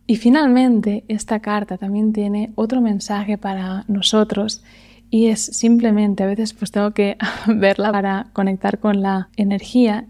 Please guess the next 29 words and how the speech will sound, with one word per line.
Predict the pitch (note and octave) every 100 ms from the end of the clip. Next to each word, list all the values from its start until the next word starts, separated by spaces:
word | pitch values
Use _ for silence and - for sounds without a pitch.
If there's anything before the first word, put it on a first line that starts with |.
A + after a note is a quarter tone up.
| -
y | A3 G#3+ A3+ -
también | G#3+ G#3 A#3 C#4+ D4+
nos | A3+ G#3+ G#3+
habla | B3 G#3+ F#3+ G#3 - - - -
de | G#3+ G#3+ G#3+
que | A3 G#3 A3+
muchas | G#3+ B3+ C4 C4+ A3
veces | A3 A3 G3+ -
podemos | - G3+ G3+ A3+
sentir | - G#3+ G3 F#3 G#3+ G3+ - _
envidia | G3+ F#3+ F#3 A#3 A#3 G3 G3 -
hacia | - F#3+ G#3 G3 F#3+ -
otras | G#3 G#3 G3+ -
personas | G#3 - - A#3+ A3 G#3 G#3 - - - -
acerca | G#3+ G#3+ G3+ G#3 G3+ G#3
de | F#3+ F#3+ -
lo | G#3
que | -
han | F#3+ F#3+
logrado, | F#3 A3 A#3 G#3+ G#3+
lo | G#3
que | G#3
han | G3+
conseguido | G#3 G3 G3+ G3+ A#3 G#3+ G#3 -
o | - G#3+
acerca | A3 G#3+ - G#3 G#3+ A#3+
de | A3 G#3+ A#3 A#3
su | - G#3 F#3+
éxito. | G3 - G3+ -